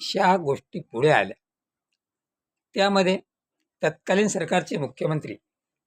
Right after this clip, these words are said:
एकनाथ शिंदे यांनी जरांगे पाटलांना काही गोष्टीला मान्यता दिली आणि हे आंदोलन पुढे होत गेलं. यामध्ये विशेष काय झालं की, ज्यांच्या पूर्वापार चालत आलेल्या नोंदी असतील,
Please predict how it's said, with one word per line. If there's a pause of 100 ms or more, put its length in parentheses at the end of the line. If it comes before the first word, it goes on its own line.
एकनाथ (100)
शिंदे (460)
यांनी
जरांगे
पाटलांना (840)
काही
गोष्टीला (1300)
मान्यता
दिली (840)
आणि
हे
आंदोलन
पुढे
होत (140)
गेलं. (1200)
यामध्ये
विशेष
काय
झालं (840)
की,
ज्यांच्या
पूर्वापार
चालत
आलेल्या
नोंदी
असतील,